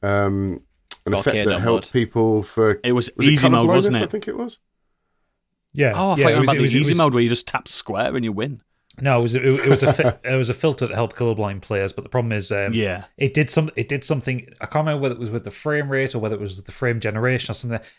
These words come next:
Speaker 4: E-, either way, it caused people to have migraines and headaches, and, um, ha-, also has the
Speaker 3: Oh.
Speaker 4: pot-, has the potential to cause seizures in epileptic people.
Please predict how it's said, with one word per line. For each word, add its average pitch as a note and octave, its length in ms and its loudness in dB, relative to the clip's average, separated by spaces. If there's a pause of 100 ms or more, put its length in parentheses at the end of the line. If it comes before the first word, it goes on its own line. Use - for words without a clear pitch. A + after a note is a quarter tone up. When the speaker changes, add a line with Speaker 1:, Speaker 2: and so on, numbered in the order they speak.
(120)
Speaker 4:
E-, E3+ 240 -2
either D3 220 0
way, A#2+ 140 2
it A2 180 -6
caused B2 280 -4
people B2 180 -10
to G2 60 -6
have G2+ 100 -6
migraines G2+ 440 -8
and E2+ 80 -16
headaches, F#2 500 -12
and, F#2 220 -18 (520)
um, F#2+ 340 -6 (260)
ha-, - 240 -10
also D#3 260 -4
has - 220 -4
the - 80 -12
Speaker 3:
Oh. - 20 -10
Speaker 4:
pot-, C3+ 140 -6 (120)
has - 180 -6
the B2 60 -12
potential A#2+ 420 -8
to - 100 -16
cause - 240 -6
seizures G#2 420 -6
in F#2 80 -12
epileptic - 520 -12
people. - 280 -20